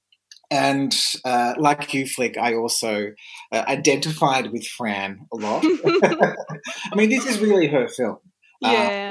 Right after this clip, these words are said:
Speaker 3: it
Speaker 1: I mean,
Speaker 3: is.
Speaker 1: I know it is about Paul and his family, but, um, I think she's really the heart and soul of the film. She brings that empathy. And what I really love about this film is that her family,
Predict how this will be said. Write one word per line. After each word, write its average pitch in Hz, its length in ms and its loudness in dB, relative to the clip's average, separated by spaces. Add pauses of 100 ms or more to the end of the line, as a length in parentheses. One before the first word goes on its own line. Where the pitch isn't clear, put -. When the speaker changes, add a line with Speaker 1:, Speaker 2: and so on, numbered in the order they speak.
Speaker 3:
it 160 160 -6
Speaker 1:
I - 20 -4
mean, 170 80 0
Speaker 3:
is. 180 60 2
Speaker 1:
I 180 140 6
know 180 280 6
it 170 180 6
is 143 200 4
about 117 320 2 (400)
Paul 180 280 6
and 127 120 0
his 135 300 -2
family, 117 500 -2
but, 113 260 -2 (440)
um, 107 640 -2 (160)
I - 100 -4
think 143 260 -6
she's 175 460 2
really 131 220 2
the 113 120 -2
heart 120 220 -2
and 113 100 -8
soul 117 360 -2
of 107 140 -10
the 110 100 -10
film. 104 340 -8
She 113 300 -6
brings 107 360 -4
that 104 140 -8 (120)
empathy. 107 500 -12 (540)
And 117 420 -2 (460)
what 160 120 4
I 170 40 6
really 151 540 4
love 135 180 2
about 117 220 -2
this 120 160 -4
film 120 180 -4
is 113 80 -6
that 120 160 -6 (100)
her 165 220 2
family, 120 920 -4